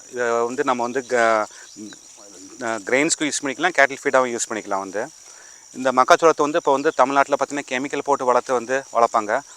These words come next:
But நான் வந்து கம்ப்ளீட்டாக வந்து ஆர்கானிக்காக வளர்த்துருக்கேன். வந்து பஞ்சகாவியா, ஜீவாமிர்தம் அது மாதிரி கொடுத்து தான் வளர்த்துருக்கேன். கெமிக்கல் யூஸ் ரொம்ப கம்மி தான் நான் யூஸ் பண்ணது வந்து. ஆ, so அதனால இது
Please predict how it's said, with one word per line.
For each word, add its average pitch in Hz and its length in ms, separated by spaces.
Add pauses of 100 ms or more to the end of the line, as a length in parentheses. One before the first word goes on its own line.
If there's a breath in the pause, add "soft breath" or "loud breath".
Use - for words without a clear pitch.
(100)
But 120 160
நான் 127 180
வந்து 131 200
கம்ப்ளீட்டாக 131 460
வந்து 131 140
ஆர்கானிக்காக 123 500
வளர்த்துருக்கேன். 98 380
வந்து 98 220 (540 loud breath)
பஞ்சகாவியா, 113 760 (140)
ஜீவாமிர்தம் 113 600 (320 loud breath)
அது 107 140
மாதிரி 113 200
கொடுத்து 113 220
தான் 107 40
வளர்த்துருக்கேன். 98 340
கெமிக்கல் 139 420
யூஸ் 123 160
ரொம்ப 110 280
கம்மி 107 220
தான் 113 140
நான் 98 100
யூஸ் 107 180
பண்ணது 95 160
வந்து. 90 360 (500 loud breath)
ஆ, 120 180
so 131 140
அதனால 123 180
இது 135 180